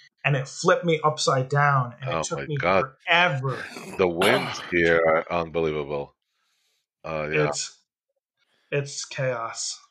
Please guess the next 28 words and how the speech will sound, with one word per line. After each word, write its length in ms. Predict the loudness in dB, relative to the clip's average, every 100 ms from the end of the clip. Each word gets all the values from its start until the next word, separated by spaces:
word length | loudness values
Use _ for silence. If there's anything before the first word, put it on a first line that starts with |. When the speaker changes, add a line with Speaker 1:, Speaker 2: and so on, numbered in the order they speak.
| _ -20 _ _
Speaker 1:
Um, 800 | 6 8 8 8 8 6 0 -4 -16 _ _ _ _ -20 -18 -2
and 100 | 2
then 140 | 4 6
our 180 | 4
last 360 | 4 2 2 -2
question 840 | -2 0 0 0 0 0 -2 -6 -8 -4 2
of, 380 | 4 4 0 -8 -18 _ _ _ -6
uh, 200 | -4 -4
the 140 | -4
week, 420 | -4 -4 -6 -12 -18 _ _ _ -4
uh, 120 | -2 2
actually 360 | 2 2 -2
came 260 | 0 0 0
through 180 | 2 2
us 180 | 2 0
through 140 | 0
an 80 | 0 2
Anchor 320 | 0 2 2
message, 840 | 2 -2 0 0 0 -4 -4 -10 -8
um, 580 | -8 -6 -8 -10 -12 -8
and 220 | -6 -2
it's 160 | -2 0
actually 340 | -2 0 -4
from 240 | -2 -6 -4
Reed's 560 | 0 2 2 -2 -6 _ _ _ _ 0
fearless 440 | 4 6 4 0
leader, 360 | 0 2 2 0
Techno. 420 | -2 -2 -2 -8